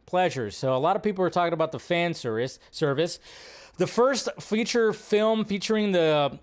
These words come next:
subatomically fast D C Comics character is a zippy and entertaining blast. And yet, another, none of the less, manages to serve up a few heartfelt moments amid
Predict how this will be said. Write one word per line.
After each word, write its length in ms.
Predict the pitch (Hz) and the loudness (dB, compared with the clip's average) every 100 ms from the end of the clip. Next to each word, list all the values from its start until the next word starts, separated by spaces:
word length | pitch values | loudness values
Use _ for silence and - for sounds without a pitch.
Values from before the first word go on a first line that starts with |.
| - | -12
subatomically 1200 | - 180 170 - 185 185 185 180 180 180 175 - | -2 2 2 0 0 0 -2 0 2 2 0 -2
fast 560 | - 175 175 170 - 123 | 0 2 2 0 -6 -4
D 160 | 180 | -2
C 280 | 185 185 175 | 0 0 0
Comics 480 | - 180 180 180 - | -2 -2 0 0 -4
character 520 | - 180 190 214 214 | -2 0 0 0 0
is 240 | 170 151 160 | 2 0 2
a 180 | 143 | 0
zippy 520 | 110 120 196 240 233 190 | 0 -2 -2 0 0 2
and 160 | 151 151 | 0 0
entertaining 680 | 185 190 196 170 170 180 170 | 0 0 0 0 0 0 0
blast. 560 | 190 220 180 101 - - - - _ - | 2 2 2 -2 -10 -14 -20 -20 _ -4
And 140 | 160 | 0
yet, 320 | 170 220 226 170 | 4 4 2 0
another, 400 | 160 175 185 - | 0 0 0 -4
none 400 | 170 147 160 208 | -6 -2 0 2
of 100 | 202 | 2
the 100 | 185 | 2
less, 440 | 190 220 180 - - - - - - - - _ _ - | 2 2 2 -2 -10 -20 -20 -20 -20 -20 -20 _ _ -2
manages 440 | 180 214 190 214 | 0 2 0 0
to 100 | 185 | 0
serve 260 | - 214 202 | 2 2 4
up 140 | 214 | 2
a 80 | 175 | 0
few 360 | - 202 226 165 | 0 2 2 2
heartfelt 580 | 190 196 - 202 190 | 2 0 0 0 2
moments 380 | 160 233 214 190 - | 2 2 2 -2 0
amid 440 | 165 190 214 | 0 2 2